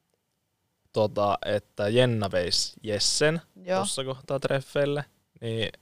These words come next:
Speaker 1: oliks teillä niinku minkälaisia keskusteluja noista vai muuta? Et, et, sehän tuli sit joillekin vähän niinku yllätyksenä, että Jenna veikin sit mut,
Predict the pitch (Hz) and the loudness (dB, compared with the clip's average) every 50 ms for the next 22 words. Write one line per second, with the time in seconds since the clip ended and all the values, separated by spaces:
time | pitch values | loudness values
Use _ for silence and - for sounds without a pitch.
0 | _ _ - 120 123 - - - 123 120 120 120 120 120 123 120 120 117 113 110 | _ _ -6 -4 -4 -2 2 2 2 2 2 0 0 0 0 2 2 4 2 2
1 | 113 113 110 117 117 110 - - - - - 110 110 110 107 107 107 110 - 120 | 2 0 0 2 0 0 0 -4 -6 -6 -4 -4 -2 -2 -2 -4 -6 -6 -6 -6
2 | 104 107 110 110 104 101 101 98 101 - 110 - _ _ _ _ _ _ _ _ | -6 -4 -4 -6 -4 -2 -2 -2 -4 -6 -10 -12 _ _ _ _ _ _ _ _
3 | _ _ _ _ _ _ _ - - 123 123 120 - 139 131 120 123 123 - _ | _ _ _ _ _ _ _ -2 0 0 0 0 2 2 2 2 2 -2 -6 _
4 | - _ _ _ _ _ _ - 156 165 139 131 - - 123 120 123 123 123 120 | -20 _ _ _ _ _ _ 6 6 6 6 6 2 -4 -4 -4 -2 -2 -2 0
5 | 123 131 131 127 113 - - 104 - - 107 104 101 - 123 131 135 123 110 101 | 4 6 6 8 6 6 4 0 -4 -6 -6 -6 0 2 4 4 4 4 2 2
6 | 98 98 98 90 87 95 92 - 117 143 170 180 - - - | 0 0 0 -2 -4 -4 -4 -2 0 2 2 2 0 -6 -18